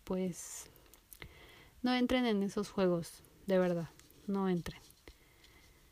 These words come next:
A lo mejor se les puede hacer muy fácil al principio, pero, o gracioso, pero no. Todo lo que se hace se paga.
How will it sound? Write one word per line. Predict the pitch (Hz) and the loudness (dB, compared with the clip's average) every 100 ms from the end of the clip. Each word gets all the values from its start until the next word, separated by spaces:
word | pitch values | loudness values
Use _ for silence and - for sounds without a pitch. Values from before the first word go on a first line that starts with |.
| - _ | -20 _
A | 202 | 0
lo | |
mejor | 208 202 214 214 214 214 - - - | 0 2 4 4 2 -6 -20 -20 -18
se | - 214 | -4 0
les | 202 | 0
puede | - 208 | 0 -2
hacer | 214 220 | 0 0
muy | 208 208 | 0 0
fácil | - 196 208 202 | -2 -4 -2 -4
al | 190 | -2
principio, | 190 185 196 185 202 196 | -4 -4 -6 -6 -4 -4
pero, | - 190 180 175 175 175 - - - - - - - | -2 -2 0 -2 -2 -4 -8 -18 -20 -20 -20 -20 -6
o | - | 0
gracioso, | 202 196 185 - 208 226 - 254 | 2 4 2 -2 0 0 -2 -4
pero | - 190 185 175 160 - - | 0 0 2 0 -4 -12 -8
no. | 226 220 185 - _ - - - - - - - - | 0 0 0 -6 _ -16 -16 -16 -20 -20 -20 -20 -10
Todo | - 208 | 0 4
lo | 214 208 | 4 2
que | - | -2
se | - 208 | -4 -4
hace | 214 233 | -4 -6
se | - | -8
paga. | - 180 170 185 | -2 0 0 -4